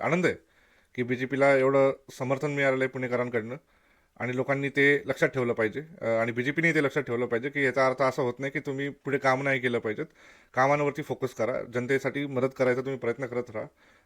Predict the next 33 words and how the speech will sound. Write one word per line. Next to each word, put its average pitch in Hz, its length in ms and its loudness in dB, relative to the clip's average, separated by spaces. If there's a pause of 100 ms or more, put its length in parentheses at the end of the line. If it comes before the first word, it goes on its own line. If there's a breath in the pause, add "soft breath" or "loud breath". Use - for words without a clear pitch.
आणि 175 400 2
लोक 180 160 2
मत 190 140 6
देतील 180 320 4
तुम्हाला, 123 220 0
त्याचा 113 140 0
काही 127 120 2
विषय 123 200 -4
नाही 104 200 -8
आहे. - 100 -18 (380)
So 123 220 2
पुणे, 143 360 2 (400 soft breath)
आणि 143 100 -2
विशेष 196 260 6
म्हणजे 202 180 6
सगळ्यात 190 240 4
जे 190 120 2
होतं 175 200 4
ते 175 160 0
पिंपरी 170 320 0
चिंचवडचं 165 400 0
होतं 123 120 -4
की 156 80 -2
जे 156 80 0
कोणाला 156 260 2
वाटलंच 147 300 2
नव्हतं 113 260 -8 (200)
की, 123 260 2
अ, 113 260 2
बीजेपी 135 580 2
एवढं 139 260 4
सिंगल 135 320 0
हँडेडली 127 440 2